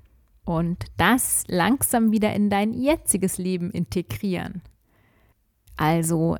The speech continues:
dieser ganze Weg der Seelenaufgabe ist eine wunderschöne Möglichkeit, dich selber kennenzulernen, all die Themen, die dich belasten, anzugehen und in dir zu heilen,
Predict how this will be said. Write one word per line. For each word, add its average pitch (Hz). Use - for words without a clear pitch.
dieser 175
ganze 214
Weg 220
der 185
Seelenaufgabe 190
ist -
eine 185
wunderschöne 226
Möglichkeit, 208
dich 202
selber 180
kennenzulernen, 240
all 226
die 254
Themen, 254
die 220
dich 214
belasten, 196
anzugehen 214
und 196
in 208
dir 196
zu 175
heilen, 262